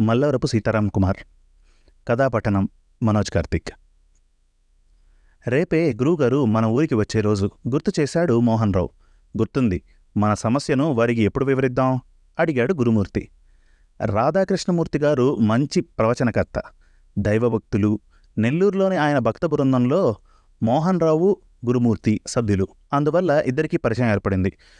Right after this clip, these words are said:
"గురువుగారు రేపు ఉదయం ఎనిమిదింటికి మన ఊరు చేరుకుంటారు. మన భక్త బృందం సభ్యులు రామచంద్రం గారి ఇంట్లో బస.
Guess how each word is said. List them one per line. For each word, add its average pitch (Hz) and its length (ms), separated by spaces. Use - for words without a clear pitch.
"గురువుగారు 147 680
రేపు 131 260
ఉదయం 156 280
ఎనిమిదింటికి 131 560
మన 120 180
ఊరు 123 180
చేరుకుంటారు. 101 560
మన 120 140
భక్త 117 260
బృందం 170 340
సభ్యులు 127 480
రామచంద్రం 151 580
గారి 117 140
ఇంట్లో 104 220
బస. 104 180